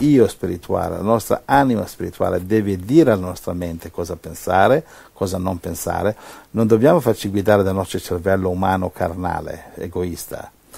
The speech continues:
ma il nostro, eh, essere, il nostro io nato di nuovo, il nostro uomo spirituale dentro,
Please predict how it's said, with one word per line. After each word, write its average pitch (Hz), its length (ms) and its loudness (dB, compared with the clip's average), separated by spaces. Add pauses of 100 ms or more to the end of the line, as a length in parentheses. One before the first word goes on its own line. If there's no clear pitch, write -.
(260)
ma 107 380 4
il 98 140 -2
nostro, 104 640 0
eh, 95 260 -4
essere, 87 800 -2
il 90 140 -6
nostro 104 460 -2
io 92 480 -2 (400)
nato 110 420 2
di 98 140 -2
nuovo, 92 720 2
il 87 100 -8
nostro 95 420 -2
uomo 110 260 2
spirituale 92 720 -2
dentro, 95 600 0